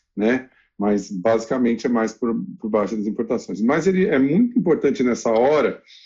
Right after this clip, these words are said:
num momento em que os estrangeiros têm tirado muitos recursos de bolsa de valores e de títulos públicos do Brasil, que é uma coisa, aí é o contrário, é algo ruim vindo de uma notícia boa,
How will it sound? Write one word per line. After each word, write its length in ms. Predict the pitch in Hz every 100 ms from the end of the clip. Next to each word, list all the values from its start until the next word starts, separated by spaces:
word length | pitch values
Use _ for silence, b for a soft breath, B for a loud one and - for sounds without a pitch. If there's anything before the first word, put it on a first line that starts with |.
| B _
num 220 | 151 196
momento 580 | 185 151 143 170 170 151
em 60 |
que 100 | 139
os 120 | 147
estrangeiros 1000 | 127 107 - 131 107 120 147 135 95 -
têm 300 | - 135 135
tirado 680 | - 143 120 135 135 110 104
muitos 340 | 113 147 156
recursos 800 | 151 135 - 143 131 117 - 92
de 140 | 107 101
bolsa 460 | 104 117 113 113
de 100 | 101
valores 760 | 101 113 107 117 127 170 180 - _ b b b b
e 220 | - 208
de 180 | 202 160
títulos 540 | 185 - 151 - 185 -
públicos 520 | - 147 143 - 151
do 60 |
Brasil, 540 | 156 196 196 170 110 - _ _ _ _ - _ _
que 300 | - 214 294
é 140 | - 127
uma 180 | 123 117
coisa, 460 | - 135 135 165
aí 220 | - 131 147
é 60 |
o 100 | 143
contrário, 720 | 180 185 185 185 160 104 92
é 80 | 120
algo 460 | 113 113 117 160 156
ruim 400 | 165 165 214 240 -
vindo 560 | 123 139 160 190 - -
de 120 | 117
uma 120 | 170
notícia 460 | 180 156 175 - 208
boa, 560 | 220 220 190 101 -